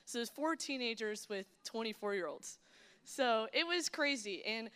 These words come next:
but from day one to day five, day one was literally stressful, and I thought, "Oh my gosh, I cannot control these children. I am not coming back." To day five, when I had to leave early for work, I was literally in tears whenever they were hugging me 'cause they were just so cute and it was so much fun.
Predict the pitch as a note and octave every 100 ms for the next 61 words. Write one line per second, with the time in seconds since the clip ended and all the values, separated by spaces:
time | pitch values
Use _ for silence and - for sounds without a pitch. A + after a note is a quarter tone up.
0 | - - B3+ B3 - B3 A#3 B3+ D4 B3+
1 | B3+ C#4 C#4 A#3+ G3+ A3 B3 A3+ G#3 A3+
2 | A3+ G3 A3+ B3 A#3+ G3 F3+ G#3+ A#3+ A#3+
3 | A3+ - G#3 - B3+ B3 A#3+ G3+ F#3+ G3+
4 | G3+ F#3+ - G#3 G3+ F#3 F#3+ F#3+ G3 G3+
5 | G#3 G3+ - G#3 A3 A3 A#3 - A3 G#3
6 | G#3 F#3 F#3+ F#3 G3+ G3+ A3 F#3+ F#3 E3+
7 | D#3+ - - - - - B3 B3+ A#3+ B3
8 | B3 A#3 A#3+ B3 B3 - - - A#3+ B3
9 | A3+ A3 - A#3 D4 C4 C4 C4 A3+ A#3+
10 | B3+ A3+ G#3 A3+ A#3 - A3 A3+ G3+ G#3
11 | A3+ A#3+ A3+ G3+ - A3 G3 D3+ - G#3
12 | G#3+ G#3 G#3 G3+ G3 G#3 G#3 G3+ G3+ G3+
13 | F#3 A3+ G#3 G#3+ A3 G#3 G3+ - A#3 B3
14 | B3+ - B3 - G#3+ G#3 - A#3 A3+ G#3+
15 | - G#3+ F3+